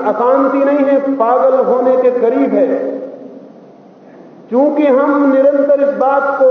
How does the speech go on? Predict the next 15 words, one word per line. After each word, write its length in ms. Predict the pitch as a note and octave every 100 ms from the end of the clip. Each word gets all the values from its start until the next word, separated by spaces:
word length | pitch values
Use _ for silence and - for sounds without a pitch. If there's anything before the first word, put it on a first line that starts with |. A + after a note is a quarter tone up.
| B3
मान 420 | A3 B3+ C#4+ B3+
बैठे 300 | C4 B3+ B3+
हैं 280 | B3+ B3+ B3
कि 80 | A#3+
राम 300 | A3+ A3+ A#3+
राम 420 | A#3+ A#3+ A#3+ A3+ F#3
जपना 320 | G#3+ A3+ A3 -
बड़ा 160 | A3
अच्छा 380 | A#3 A#3+ - A#3+
है, 460 | G#3+ G#3+ G#3+ - -
हम 160 | G3+ G#3
फिक्र 260 | G#3 B3 A#3+
नहीं 180 | B3
कर 160 | A#3+ A#3+
रहे। 180 | A3+